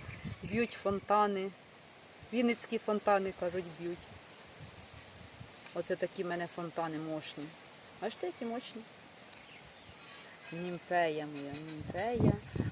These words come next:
Але щось, якісь жучки, я дивлюся. От я не можу. Дивлюся. Ось що це таке? Якісь жучки. Чи це тля, чи що це таке,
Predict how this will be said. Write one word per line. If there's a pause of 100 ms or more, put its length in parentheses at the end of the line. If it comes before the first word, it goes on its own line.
(120)
Але
щось,
якісь
жучки,
я
дивлюся.
От
я
не
можу. (580)
Дивлюся. (1000)
Ось
що
це
таке? (1200)
Якісь
жучки. (1500)
Чи
це
тля, (160)
чи
що
це
таке,